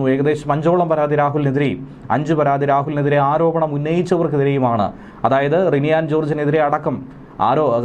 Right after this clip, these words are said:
കേസെടുത്ത് അന്വേഷണം നടത്തണമെന്നും അവർ പറഞ്ഞിരിക്കുന്നത് ശരിയല്ലെങ്കിൽ അവർക്കെതിരെ നടപടി സ്വീകരിക്കണമെന്നും ആവശ്യപ്പെട്ടുകൊണ്ടായിരുന്നു ഈ പരാതികൾ ലഭിച്ചിരിക്കുന്നത്. പോലീസ് സ്വമേധയാ കേസെടുത്ത് പിന്നീടാണ് പരാതിക്കാരിയുടെ മൊഴി രേഖപ്പെടുത്തിയത്. ഇതുവരെ ആരോപണം ഉന്നയിച്ച ഒരു സ്ത്രീകളും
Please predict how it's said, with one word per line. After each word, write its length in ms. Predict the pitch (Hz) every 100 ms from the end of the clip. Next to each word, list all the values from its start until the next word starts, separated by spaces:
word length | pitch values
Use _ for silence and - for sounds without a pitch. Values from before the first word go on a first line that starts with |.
| 110 117 127
കേസെടുത്ത് 380 | 151 156 156 147
അന്വേഷണം 400 | 151 165 - 165 147
നടത്തണമെന്നും 520 | 135 - 151 135 127 127 - - -
അവർ 160 | 147
പറഞ്ഞിരിക്കുന്നത് 560 | 147 139 147 151 151 151
ശരിയല്ലെങ്കിൽ 460 | 147 151 160 156 151
അവർക്കെതിരെ 360 | 147 147 147 147 143
നടപടി 300 | 139 160 175
സ്വീകരിക്കണമെന്നും 800 | 175 151 151 151 147 143 139 131
ആവശ്യപ്പെട്ടുകൊണ്ടായിരുന്നു 920 | 143 143 143 139 135 127 127 127 120 90 - - -
ഈ 80 | 131 127
പരാതികൾ 440 | 127 139 147 131 92
ലഭിച്ചിരിക്കുന്നത്. 540 | 98 95 101 90 82 - - - - - - - - -
പോലീസ് 300 | 170 214 208 185
സ്വമേധയാ 460 | 165 185 190 196 190 156
കേസെടുത്ത് 380 | 156 156 143 139
പിന്നീടാണ് 520 | 135 170 156 123 90 - - -
പരാതിക്കാരിയുടെ 580 | 160 185 202 190 175 156
മൊഴി 260 | 139 131 131
രേഖപ്പെടുത്തിയത്. 640 | 120 104 107 95 87 82 - - - 143
ഇതുവരെ 240 | 175 202 185
ആരോപണം 340 | 185 202 202
ഉന്നയിച്ച 320 | 185 175 170 180 165
ഒരു 140 | 190 190
സ്ത്രീകളും 420 | 165 165 160 -